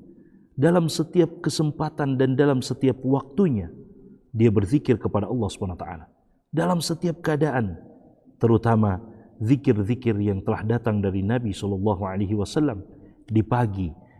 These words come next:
di sore harinya, dan pada setiap keadaannya, selesai dari solatnya,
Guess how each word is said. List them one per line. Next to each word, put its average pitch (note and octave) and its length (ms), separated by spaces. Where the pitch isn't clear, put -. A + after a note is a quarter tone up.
di A2 120
sore D#3 360
harinya, C#3 520
dan A2 240
pada A#2 240
setiap A2 400
keadaannya, A#2 600
selesai C#3 480
dari B2+ 200
solatnya, C3+ 600